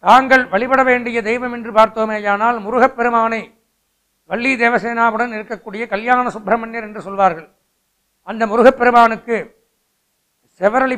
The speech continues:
புஷ்பத்தை சாத்தி, நெய் தீபமேற்றி, அர்ச்சனை செய்து வழிபட்டு வந்தால், தங்களுக்கு இருக்கக்கூடிய தோஷம் விலகி, நன்மை ஏற்பட்டு, வாழ்வாங்கு வாழ வேண்டி, நாங்களும் முருகப்பெருமானை டெம்பிள் டி வியின் சார்பாக பிரார்த்தனை செய்து கொண்டு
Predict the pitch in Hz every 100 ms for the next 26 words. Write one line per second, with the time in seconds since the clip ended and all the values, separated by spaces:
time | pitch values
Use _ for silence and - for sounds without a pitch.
0 | 247 208 226 220 226 180 196 214 233 233
1 | 190 240 240 208 196 196 196 226 180 -
2 | 226 208 196 202 185 190 196 175 170 170
3 | 208 220 - _ _ _ _ _ _ 190
4 | 240 240 233 202 233 254 247 220 208 190
5 | 185 - 190 226 233 202 202 214 208 202
6 | 254 247 220 196 202 - 220 196 220 233
7 | 226 214 202 202 185 185 185 226 - _
8 | _ _ - 175 240 247 240 220 226 208
9 | 220 214 202 185 - _ _ _ _ -
10 | 226 240 220 226 214 208 180 196 202 190
11 | 185 196 170 - 170 226 233 226 175 185
12 | 180 185 180